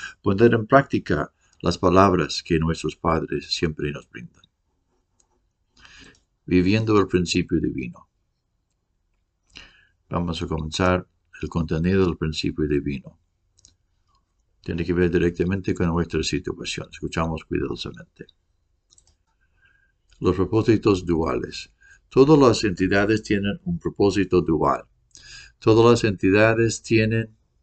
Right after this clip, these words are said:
dos centros de movimiento, uno de naturaleza interna y otro de forma externa. Estos dos centros persiguen propósitos correspondientes, por el bien del todo y por el bien del individuo,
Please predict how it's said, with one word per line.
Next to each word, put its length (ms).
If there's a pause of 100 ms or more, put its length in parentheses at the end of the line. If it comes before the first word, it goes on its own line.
(240)
dos 240
centros 400
de 80
movimiento, 800 (220)
uno 340
de 100
naturaleza 680
interna 680
y 200
otro 600
de 180
forma 440
externa. 500 (640)
Estos 560
dos 280
centros 420
persiguen 560
propósitos 640
correspondientes, 1120 (500)
por 160
el 60
bien 260
del 220
todo 420
y 140
por 160
el 80
bien 200
del 160
individuo, 720